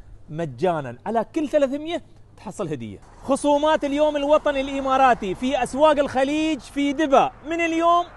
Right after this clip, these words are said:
ولغاية سبعة اثناعش ألفين وواحد وعشرين، والحق ما تلحق، أيضا في توزيع هدايا لأول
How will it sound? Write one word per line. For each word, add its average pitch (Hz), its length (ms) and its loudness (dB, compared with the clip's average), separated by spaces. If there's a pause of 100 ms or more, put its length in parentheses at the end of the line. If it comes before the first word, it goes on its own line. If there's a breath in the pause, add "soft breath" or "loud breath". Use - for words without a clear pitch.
(120)
ولغاية 254 680 2
سبعة 247 520 4 (220)
اثناعش 277 600 -2
ألفين 277 460 -2
وواحد 269 400 -2
وعشرين، 269 480 -2 (280)
والحق 247 640 0
ما 285 220 -4
تلحق، 202 340 -2 (440)
أيضا 240 400 2
في 233 340 -4
توزيع 254 500 -2
هدايا 320 580 4 (240)
لأول 277 720 0